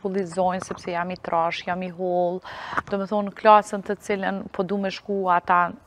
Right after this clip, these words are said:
më duken mu ma të mirë, se nina ma mirë. Do me thonë, këto janë simptome,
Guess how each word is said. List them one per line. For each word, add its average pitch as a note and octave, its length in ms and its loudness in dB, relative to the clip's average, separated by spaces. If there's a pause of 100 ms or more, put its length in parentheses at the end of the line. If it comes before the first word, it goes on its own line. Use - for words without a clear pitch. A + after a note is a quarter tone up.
më F#3 140 -4
duken G3+ 340 0
mu F#3+ 80 -2
ma F3+ 180 2
të - 140 -10
mirë, F3+ 260 -6
se - 180 -6
nina G3 340 6
ma F#3 180 2
mirë. F#3 460 4 (420)
Do G#3 60 -4
me G#3+ 60 0
thonë, B3 180 0
këto C4+ 100 4
janë C4 100 4
simptome, B3 460 0